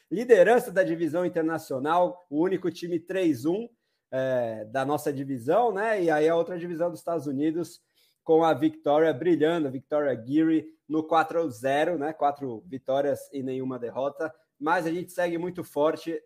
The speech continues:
pra próxima semana enfrentar o representante da Austrália, né? O Lewis Glover, que foi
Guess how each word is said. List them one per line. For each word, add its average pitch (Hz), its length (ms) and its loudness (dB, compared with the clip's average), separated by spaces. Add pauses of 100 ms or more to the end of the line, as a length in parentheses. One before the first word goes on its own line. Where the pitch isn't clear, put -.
(280)
pra 147 160 -2
próxima 156 440 -4
semana 143 380 -6
enfrentar 147 720 -2
o 156 80 -8
representante 170 720 -4
da 196 120 0
Austrália, 180 640 2
né? 160 340 -4
O 143 100 -6
Lewis 143 360 -2
Glover, 208 440 4 (640)
que 277 360 -2 (560)
foi 220 560 0